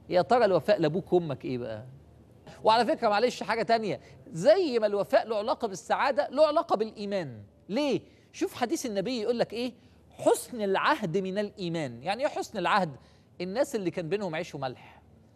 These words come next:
الناس اللي وقفوا جنبك، إنك تحافظ على العهود الحلوة لأصحاب الفضل،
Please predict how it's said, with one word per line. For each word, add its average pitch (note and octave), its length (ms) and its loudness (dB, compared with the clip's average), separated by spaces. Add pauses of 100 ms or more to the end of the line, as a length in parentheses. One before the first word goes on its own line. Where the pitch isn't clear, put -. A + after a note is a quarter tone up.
(140)
الناس C4 240 2
اللي G#3+ 100 2
وقفوا A3+ 240 4
جنبك، F3 340 0 (760)
إنك A#3+ 300 0
تحافظ C#4 540 0
على G3+ 180 4
العهود G3 680 2
الحلوة A3 580 2 (280)
لأصحاب D#4+ 580 2
الفضل، C4 440 -2